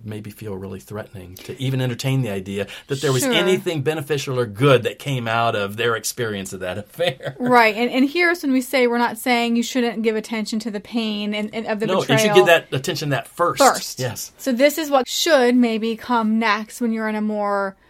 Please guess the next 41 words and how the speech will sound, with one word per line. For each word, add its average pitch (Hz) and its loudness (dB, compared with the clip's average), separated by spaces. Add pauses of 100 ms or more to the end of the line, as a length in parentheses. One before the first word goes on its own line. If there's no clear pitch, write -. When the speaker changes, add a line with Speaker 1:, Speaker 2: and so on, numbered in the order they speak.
(260)
Speaker 2:
calmer 330 4
state 247 0
to 254 -8
talk 254 2
about 202 -2 (320)
what 233 2
it 226 2
is 220 2
that 208 -2
it 175 -6
meant, 175 -8 (240)
what 220 2
it 220 0
is 220 2
they 220 0
were 202 -2
looking 208 -4
for. 202 -4
And 220 -2
yeah, 220 0
it 214 -6
can 240 2
feel 240 0
very 214 0
threatening, - -10
Speaker 1:
Yeah. - -18 (100)
Speaker 2:
especially 214 -4
to - -14
the 208 -8
partner 208 -6
who 220 -4
was 196 -6
betrayed. 196 -4 (320)
But 208 -2
I 208 -2
think, 214 -4
like 208 -6
you 208 -4
were 196 -8
saying, 220 -2
if 226 -6